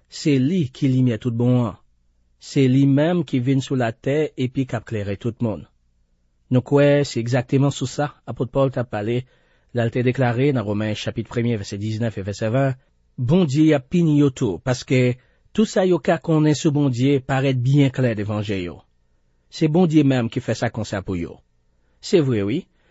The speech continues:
depi Bondye te fin kreye tout bagay, tout moun ki egzaminen travay li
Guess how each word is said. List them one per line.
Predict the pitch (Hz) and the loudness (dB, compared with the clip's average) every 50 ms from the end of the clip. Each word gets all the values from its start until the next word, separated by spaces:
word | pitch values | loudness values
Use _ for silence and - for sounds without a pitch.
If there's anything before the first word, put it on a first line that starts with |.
| _ _ _ | _ _ _
depi | - 131 170 185 180 - 214 220 | -2 4 4 4 4 4 -2 -2
Bondye | 185 208 240 233 220 175 180 202 214 190 - | 0 2 2 2 2 0 0 0 0 0 0
te | - 170 | -2 -2
fin | - - 180 180 | -2 -2 -2 -2
kreye | - - 165 156 151 151 143 | -2 -2 0 2 2 0 0
tout | - 151 135 | -2 -2 -2
bagay, | 135 131 127 131 135 147 147 131 - _ _ _ _ _ _ _ | -2 0 0 0 0 2 0 -2 -4 _ _ _ _ _ _ _
tout | - 220 226 - - | -2 -2 -2 0 2
moun | 233 233 233 233 - | 2 4 4 2 2
ki | - 202 | 2 2
egzaminen | 185 170 165 175 175 180 180 175 175 175 - | 2 2 2 0 2 2 2 2 2 0 0
travay | - 165 147 147 151 143 139 | -2 -2 0 0 2 2 2
li | 139 135 | 0 0